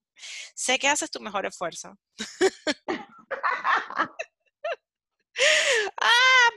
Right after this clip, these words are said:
Speaker 1: pero sí.
Speaker 2: Exacto.
Speaker 1: Sí,
Speaker 2: No, no,
Speaker 1: sí.
Speaker 2: sí, el tema de, de, del desorden es una cosa muy fuerte.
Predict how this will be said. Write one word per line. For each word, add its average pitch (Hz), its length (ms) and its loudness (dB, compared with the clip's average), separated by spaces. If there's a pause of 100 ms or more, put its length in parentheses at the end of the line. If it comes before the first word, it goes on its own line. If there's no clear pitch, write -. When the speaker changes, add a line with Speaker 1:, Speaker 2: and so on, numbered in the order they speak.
Speaker 1:
pero 254 240 2
sí. 254 220 2
Speaker 2:
Exacto. 196 440 0 (280)
Speaker 1:
Sí, 247 240 2
Speaker 2:
No, 277 160 6
no, 240 100 2
Speaker 1:
sí. 226 100 0
Speaker 2:
sí, 247 80 2
el 233 100 0
tema 285 340 0
de, 233 240 2
de, 202 580 2
del 202 340 -2
desorden 240 680 -2
es 254 120 -6
una 262 320 -8
cosa 254 260 -8
muy 233 220 -8
fuerte. 208 480 -8